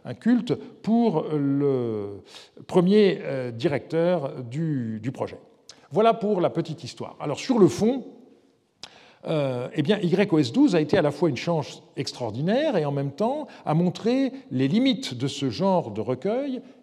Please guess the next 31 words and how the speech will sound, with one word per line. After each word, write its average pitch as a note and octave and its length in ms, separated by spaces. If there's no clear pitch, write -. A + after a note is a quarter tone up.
et A3+ 240
de C3+ 180
la C#3 160
manière C#3 360
traditionnelle D#3 800
de D3+ 100
les G#3 120
publier. G#2+ 480
Euh, C3 420
d'abord D#3+ 260
parce - 160
qu'il G#3 240
s'agit C#3 300
de C#3 100
textes G#3+ 500
issus G3+ 320
de C3+ 80
fouilles C#3 440
anci-, C3+ 360
clandestines, F3+ 720
anciennes, A3+ 600
euh, A#2 420
antérieures C3 440
à G#2 40
la G2 120
Deuxième G#2+ 340
Guerre A2 160
mondiale, A#3+ 440
mais G#3 320
évidemment, B2+ 560
euh, C3 600